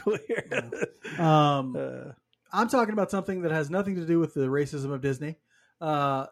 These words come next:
Speaker 2: <laughs> I'm talking about this place that I went to in Chicago when I was on vacation. It's called the Globe Pub. So if you're ever in Chicago, you want a cool place to watch, especially soccer. This is a soccer bar in Chicago. When I got to Chicago, I was like, "I really wanna watch the Chelsea game," 'cause it was the opening weekend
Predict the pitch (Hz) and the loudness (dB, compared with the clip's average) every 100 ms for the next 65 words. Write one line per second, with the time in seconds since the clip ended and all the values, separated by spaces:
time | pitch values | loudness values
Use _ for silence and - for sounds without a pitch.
0 | - - 220 208 220 196 202 185 175 170 | -6 2 4 6 6 6 6 2 2 0
1 | 208 196 202 180 185 190 180 180 220 226 | 0 2 2 2 2 -2 -4 -4 -2 -2
2 | 127 127 139 143 156 208 - 113 _ _ | -2 -4 -4 -2 0 -2 -4 -14 _ _
3 | _ - 170 - 220 170 156 135 147 156 | _ -6 -2 4 2 4 -2 4 10 12
4 | 180 185 202 - 160 139 135 165 _ _ | 10 8 4 0 -2 -2 -4 -8 _ _
5 | _ _ - 170 160 214 247 269 220 196 | _ _ -6 0 4 6 6 2 0 2
6 | 165 143 139 131 139 _ _ _ _ _ | 2 4 2 0 -4 _ _ _ _ _
7 | - 156 196 208 160 - 233 226 202 180 | -6 -2 0 0 -4 0 0 4 2 2
8 | 165 147 151 160 - 151 - 170 196 - | 2 4 4 2 -4 -8 -4 -4 -4 -6
9 | - 160 139 - 80 123 143 202 - 196 | -2 -2 -2 -6 -14 -8 -2 -2 2 4
10 | 190 - 143 117 113 110 - _ _ _ | 4 2 0 0 -4 -8 -12 _ _ _
11 | 175 170 170 - 156 147 123 110 _ _ | 0 0 0 -2 -2 0 -2 -6 _ _
12 | _ 165 190 240 214 196 208 196 170 170 | _ -2 0 0 -2 2 2 4 4 2
13 | 156 165 202 196 175 175 - 139 151 147 | 0 4 4 4 4 2 0 -6 -2 -2
14 | 160 202 208 233 175 160 143 165 175 185 | -2 0 0 0 -2 -4 0 2 2 2
15 | 165 160 160 165 160 | -4 -2 0 -2 -2